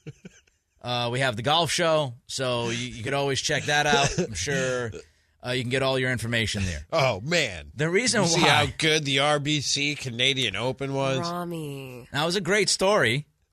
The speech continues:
Speaker 1: And Nick Taylor, who apparently was born and raised in Winnipeg. I wouldn't know Nick Taylor if he walked into the studio and said hi to me.
Speaker 2: <laughs> Have no idea.
Speaker 1: Uh, he sank a seventy-two foot walk-off putt,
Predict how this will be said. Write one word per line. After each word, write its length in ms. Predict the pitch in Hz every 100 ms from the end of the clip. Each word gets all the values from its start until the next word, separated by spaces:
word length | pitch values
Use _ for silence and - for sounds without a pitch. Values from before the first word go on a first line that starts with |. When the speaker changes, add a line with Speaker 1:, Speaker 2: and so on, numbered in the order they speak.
| -
Speaker 1:
And 120 | 139
Nick 180 | 165 -
Taylor, 520 | - 151 151 127 143 - -
who 160 | 127
apparently 400 | 131 143 147 143
was 160 | 131 117
born 260 | 98 131 139
and 120 | 123
raised 240 | 135 123
in 120 | 110
Winnipeg. 540 | 110 135 101 92 95 98
I 120 | 123
wouldn't 220 | 143 147
know 120 | 143 139
Nick 220 | 139 -
Taylor 360 | 143 135 127
if 60 | 120
he 80 | 113
walked 300 | 113 123 -
into 120 | 120
the 100 | 101
studio 320 | - 123 113
and 100 | 98
said 140 | 98 98
hi 180 | 110 117
to 80 |
me. 80 | 92 85 - -
Speaker 2:
<laughs> 240 | - -
Have 180 | 107 104
no 300 | 110 117 113
idea. 460 | 107 104 95 85 82
Speaker 1:
Uh, 160 | 127
he 160 | 123 139
sank 340 | - 175 175
a 80 | 156
seventy-two 680 | 135 165 160 156 - 160 151
foot 340 | - 151 139 _ _ -
walk-off 640 | 120 156 151 147 143 -
putt, 420 | - - 117 -